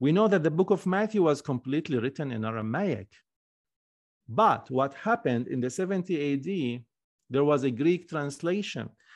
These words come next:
And the Greeks wanted to ha-, bring all their influence all over the Middle East, and they burned all the original Bibles, all the books, the important books in Hebrew or in Aramaic, they burned them, but the church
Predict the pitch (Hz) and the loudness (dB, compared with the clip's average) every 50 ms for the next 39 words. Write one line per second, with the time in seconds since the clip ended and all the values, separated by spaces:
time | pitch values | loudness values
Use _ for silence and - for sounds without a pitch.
0 | - _ - 143 156 151 147 143 - 139 156 214 233 220 160 151 - - - - | -20 _ -4 -2 0 2 0 0 -2 -2 0 0 4 4 4 2 2 -4 -10 -6
1 | 143 143 160 180 190 214 202 214 202 180 165 170 147 160 170 170 160 - - 180 | -2 -2 0 0 0 0 -2 0 0 0 0 0 0 0 0 -2 -2 -4 -2 2
2 | 202 220 226 208 214 208 185 - - 180 190 196 - - 165 131 113 110 113 117 | 4 4 4 6 6 4 2 2 -2 -4 -4 -4 -4 -2 -2 -2 0 0 -2 -4
3 | - - - 165 175 185 185 185 190 180 165 175 160 135 143 147 165 147 151 131 | -8 -8 -4 -2 0 2 2 2 2 2 2 2 0 0 -2 -4 -2 -2 -2 -2
4 | 135 - 165 208 214 175 139 156 156 - _ _ _ _ _ _ _ _ - 160 | -2 -2 -4 -4 -2 -2 -2 -4 -6 -10 _ _ _ _ _ _ _ _ -6 -2
5 | 190 208 196 170 143 131 156 147 123 113 123 220 240 247 226 214 214 - - 226 | 0 2 2 2 4 4 4 4 4 4 4 4 6 6 2 0 0 0 2 2
6 | 240 262 240 247 233 226 233 233 208 220 226 226 226 226 202 226 233 233 233 214 | 2 4 4 4 4 6 4 2 0 2 2 2 2 2 2 2 2 4 2 2
7 | 208 147 120 - - - - 165 202 240 240 208 240 233 226 220 208 165 - - | 0 -2 -4 -6 -12 -12 -6 -2 0 0 2 2 2 2 2 2 0 -2 -4 -2
8 | - 247 240 190 - - - - - - - - _ _ _ _ _ _ _ - | 2 2 2 2 0 -8 -14 -16 -14 -16 -18 -20 _ _ _ _ _ _ _ -10
9 | 160 165 170 190 196 190 - 220 220 208 214 202 185 196 208 208 - - 135 160 | -2 0 2 2 2 2 4 4 4 4 4 2 4 4 2 2 0 -8 -8 -6
10 | 165 156 185 208 214 214 165 160 147 123 110 - - 170 196 190 185 190 190 190 | -4 -2 0 0 0 0 0 0 0 0 0 -2 0 0 2 2 2 2 0 0
11 | 202 208 208 185 139 131 151 143 120 107 107 107 190 214 214 208 170 135 120 107 | 0 0 0 -2 0 -2 -2 -2 -2 -6 -4 0 2 2 2 2 2 0 0 0
12 | 107 107 131 131 113 107 131 127 - - - 214 208 208 202 202 196 - | 0 0 0 0 0 0 -4 -4 -4 -4 2 4 6 6 6 4 0 -4